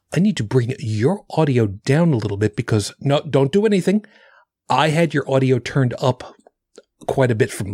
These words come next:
last time, and that is my fault. So I should have you pretty well good.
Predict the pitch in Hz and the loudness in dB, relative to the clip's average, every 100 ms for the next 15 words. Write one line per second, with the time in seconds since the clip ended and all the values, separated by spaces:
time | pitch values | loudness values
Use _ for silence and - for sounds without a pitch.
0 | 101 143 214 - - - - - _ _ | -2 0 0 -2 -8 -10 -12 -20 _ _
1 | _ - _ - 98 101 117 127 117 107 | _ -20 _ -4 0 0 2 2 2 2
2 | 104 107 135 139 - - - - - _ | 2 2 4 2 -2 -12 -12 -18 -20 _
3 | - 107 92 95 - _ _ _ 135 120 | -2 0 0 -2 -6 _ _ _ -4 -2
4 | 156 135 127 120 139 113 117 104 165 | 0 -2 -4 -4 -4 -4 -6 -4 -6